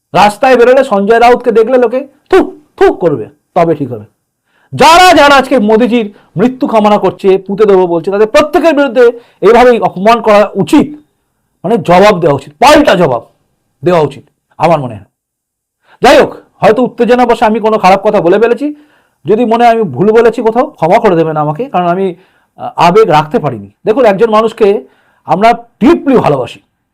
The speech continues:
মন থেকে ভালোবাসি, সেই মানুষটার নামে কেউ যদি বলে এইসব উল্টোপাল্টা কথা, মাটিতে পুঁতে দেবো,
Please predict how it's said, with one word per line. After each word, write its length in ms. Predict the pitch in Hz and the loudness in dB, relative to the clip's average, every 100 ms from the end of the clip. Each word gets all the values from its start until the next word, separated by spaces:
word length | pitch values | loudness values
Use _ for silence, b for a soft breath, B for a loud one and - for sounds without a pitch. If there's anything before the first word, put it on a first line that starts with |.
| _ - | _ 0
মন 200 | 320 359 | 0 2
থেকে 160 | 247 220 | 0 0
ভালোবাসি, 420 | 147 135 120 - _ _ _ _ _ - | -2 -4 -8 -14 _ _ _ _ _ -2
সেই 160 | 240 | 0
মানুষটার 380 | 226 233 254 262 | 2 0 -2 -2
নামে 180 | 254 247 | -2 -2
কেউ 140 | 247 226 | -2 -2
যদি 180 | 233 | -2
বলে 280 | 208 202 180 151 147 _ _ _ _ _ _ _ _ _ 147 | 0 2 2 -2 -8 _ _ _ _ _ _ _ _ _ -10
এইসব 200 | 156 202 | -4 -2
উল্টোপাল্টা 460 | 175 170 247 240 233 | -2 0 2 2 2
কথা, 200 | 196 185 175 | 0 -2 -2
মাটিতে 340 | 156 190 220 | -2 -2 -4
পুঁতে 260 | 220 185 220 | -4 -2 0
দেবো, 200 | 160 | 0